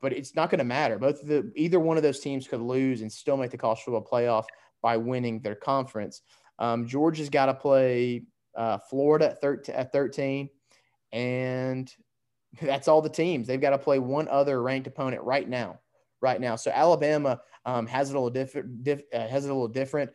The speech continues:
um, with a target on their back, like always, you know, being the defending national championship champions, being number one. Um, but, you know, you, you, I wanna go back to the Oklahoma and Clemson kinda talk.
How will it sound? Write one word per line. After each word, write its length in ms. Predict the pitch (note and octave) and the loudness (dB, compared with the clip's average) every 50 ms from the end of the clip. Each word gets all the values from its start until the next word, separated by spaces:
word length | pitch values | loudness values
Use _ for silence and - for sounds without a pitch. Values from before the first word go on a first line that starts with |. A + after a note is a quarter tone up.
| _ _ _ _ - | _ _ _ _ -6
um, 180 | A2+ A#2 A#2 A#2 | -4 -4 -4 -4
with 100 | A#2 A2+ | -4 -8
a 60 | G#2 | -8
target 340 | - - C#3+ D3 D#3 D3+ D3 | 2 4 4 6 6 6 4
on 100 | C#3+ C#3 | 4 4
their 80 | C3 | 2
back, 300 | B2+ C3 C3 B2+ B2+ - | 2 4 4 4 2 2
like 160 | A#2 A#2+ A2+ | 0 0 2
always, 520 | B2+ B2 B2+ C3+ C3 C3 B2+ B2+ B2+ A#2+ B2+ | 4 4 4 4 4 2 2 2 0 -2 -4
you 80 | B2+ | -4
know, 220 | B2 A#2 A2 A2 G2+ | -4 -4 -4 -4 -4
being 260 | G#2 B2 C3 C3+ C#3 | -4 -2 -2 -2 -2
the 80 | C3+ B2 | -2 -2
defending 380 | B2 A#2 A2+ - B2 B2 A#2+ | -4 -6 -6 -6 -6 -4 -2
national 240 | A#2 A2+ A2+ - - | -4 -4 -4 -6 -8
championship 460 | - B2 A#2 A2+ A#2 - - F#2+ - - _ _ _ _ _ _ _ | -8 -6 -6 -6 -6 -8 -10 -12 -12 -14 _ _ _ _ _ _ _
champions, 580 | - - - C3+ C3 B2+ A#2+ A2+ A2 G#2 G2+ - _ _ _ _ - | -14 -8 -4 -4 -4 -4 -4 -6 -6 -8 -8 -12 _ _ _ _ -10
being 320 | B2 C#3 D3 D3+ D3+ C#3 | -4 -2 0 0 0 0
number 320 | C3 C3 C3 B2+ A#2+ A#2+ A2+ | 0 -2 -2 -2 0 -2 -2
one. 480 | A2+ A2+ A#2+ B2+ C3 B2+ B2 A2+ A2 - _ _ _ _ _ _ - | 0 0 0 0 0 0 0 -2 -4 -6 _ _ _ _ _ _ -6
Um, 340 | A#2+ A#2 A2 G#2+ G2 - - _ _ _ _ - | -4 -4 -4 -4 -6 -8 -12 _ _ _ _ -2
but, 280 | D3 C3+ F3+ F#3 F#3 G#3+ | 4 6 8 8 8 6
you 80 | G#3+ | 4
know, 60 | G#3 | 2
you, 120 | G3 G3 G3 | 2 2 0
you, 200 | - G3+ G3 - | -4 -8 -4 2
I 160 | F#3+ F#3+ F#3+ | 4 6 6
wanna 240 | G#3 A3+ B3 C4 C4 | 6 6 4 4 4
go 100 | A3+ G#3 | 4 4
back 180 | F#3 F#3+ F3+ F3+ | 4 4 4 2
to 100 | - D#3+ | -2 -4
the 80 | - - | 0 2
Oklahoma 580 | D#3 D#3 D#3 D3 B2+ B2 D3 C#3+ D3 C#3+ C3+ | 2 2 2 0 -2 0 0 0 2 2 0
and 160 | C3 B2 A2+ A2+ | -2 -2 -4 -6
Clemson 580 | - - D3 D3+ D3 C3+ C3 B2 A#2+ A#2 A#2 | -6 -4 -4 -2 -2 -2 -4 -4 -4 -4 -6
kinda 220 | - C3 A#2+ A#2 A2+ | -4 -4 -4 -4 -2
talk. 380 | - - B2 A#2 A#2 A2+ - | 0 2 2 2 2 2 -2